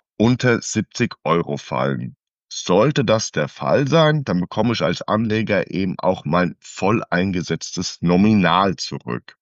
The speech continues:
Ja, was passiert, wenn eine dieser Aktien unter die siebzig Euro fällt? Dann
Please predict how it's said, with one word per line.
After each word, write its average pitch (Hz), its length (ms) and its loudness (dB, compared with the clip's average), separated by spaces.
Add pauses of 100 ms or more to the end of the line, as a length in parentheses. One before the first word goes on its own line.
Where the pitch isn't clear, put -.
(260)
Ja, 90 340 0
was 110 240 2
passiert, 113 560 0
wenn 98 260 -2
eine 90 300 0
dieser 90 500 -2
Aktien - 480 -4 (240)
unter 120 400 0
die 76 140 -4
siebzig - 420 -8
Euro 80 320 2
fällt? 104 440 -2 (480)
Dann 101 260 2